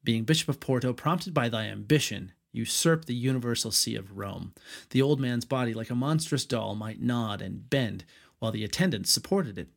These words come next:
or collapse in a ghastly bundle if they left it alone. But it made no sound, and the deacon would probably be wary in his defense, for there were dark holes nearby,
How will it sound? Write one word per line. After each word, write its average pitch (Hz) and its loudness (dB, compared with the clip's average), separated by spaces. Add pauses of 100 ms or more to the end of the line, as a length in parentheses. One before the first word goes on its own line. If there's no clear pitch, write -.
(220)
or 104 -8
collapse 113 -2
in 107 -4
a 107 -4
ghastly 117 0
bundle 117 0
if - -12
they 117 -4
left 110 -2
it 120 -6
alone. 113 -2 (440)
But 120 2
it - 0
made 156 4
no 156 2
sound, - -2 (440)
and 113 -2
the 110 -4
deacon 156 2
would 127 -2
probably 123 0
be 120 -2
wary 110 -2
in 110 -4
his 107 -6
defense, 107 -4 (380)
for 131 0
there 131 0
were 131 0
dark 131 -2
holes 147 0
nearby, 104 -8